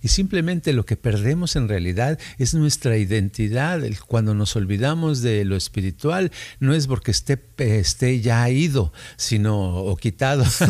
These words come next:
<laughs> sino es porque lo, lo estamos olvidando, lo estamos ignorando, ¿no?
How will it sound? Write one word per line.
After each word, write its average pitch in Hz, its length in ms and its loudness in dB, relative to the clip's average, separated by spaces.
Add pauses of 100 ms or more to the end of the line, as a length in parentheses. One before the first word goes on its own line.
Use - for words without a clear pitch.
<laughs> 160 340 2
sino 135 260 2
es 147 120 2
porque 147 260 0
lo, 117 1000 2
lo 120 140 2
estamos 151 460 0
olvidando, 156 480 0
lo 113 100 2
estamos 135 440 0
ignorando, 120 600 0
¿no? 190 180 2